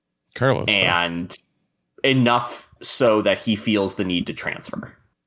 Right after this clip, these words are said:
Speaker 1: I, and it's, it's odd because what we saw in the spring game was him running with the twos. I know Dino said it was a coin flip,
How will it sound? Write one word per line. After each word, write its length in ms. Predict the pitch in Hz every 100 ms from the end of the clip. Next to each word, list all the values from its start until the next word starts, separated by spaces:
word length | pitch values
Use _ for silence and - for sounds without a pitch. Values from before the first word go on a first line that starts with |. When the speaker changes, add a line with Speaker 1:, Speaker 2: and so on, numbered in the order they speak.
| _ _ _ _ _ _ _ _ - - _ _ -
Speaker 1:
I, 300 | 143 143 107 -
and 180 | 131 127
it's, 580 | 123 110 - - - - -
it's 220 | 117 -
odd 260 | 101 87 78
because 340 | 95 - 90
what 160 | 87 85
we 80 | 95
saw 180 | -
in 80 | 92
the 60 | 87
spring 260 | - 120
game 180 | 87 85
was 120 | 85 98
him 180 | 90
running 220 | 85 85 85
with 140 | 82
the 80 | -
twos. 480 | - 82 80 80 - - - -
I 80 |
know 120 | 92 95
Dino 300 | 82 87 82
said 180 | 85
it 60 | 82
was 100 | 85
a 60 | -
coin 240 | 90 87
flip, 280 | - 85